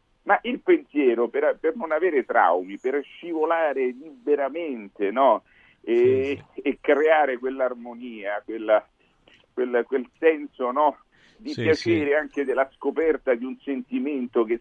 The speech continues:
Speaker 1: scava in profondità. È chiaro che deve essere partorito dalla mente di una persona,
Speaker 2: Certo.
Speaker 1: perché altrimenti diventa promiscuo,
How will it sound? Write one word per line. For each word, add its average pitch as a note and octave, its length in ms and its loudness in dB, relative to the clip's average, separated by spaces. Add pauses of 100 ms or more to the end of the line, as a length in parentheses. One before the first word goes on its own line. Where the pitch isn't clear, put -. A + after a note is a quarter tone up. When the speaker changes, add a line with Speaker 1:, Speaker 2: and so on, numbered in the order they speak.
Speaker 1:
scava C3+ 380 4
in A#2 140 -2
profondità. A#2 840 2 (540)
È - 160 0
chiaro G#3+ 300 6
che C3 180 -6
deve B2+ 200 0
essere B2 260 -8
partorito B2 680 -6
dalla G#2 200 -2
mente G#2+ 400 -12
di G2 60 -18
una G2+ 180 -8
persona, G2 540 -10
Speaker 2:
Certo. F2+ 760 -12
Speaker 1:
perché G#3+ 300 2
altrimenti A#3+ 640 -8
diventa D3+ 480 -4
promiscuo, C3+ 920 -10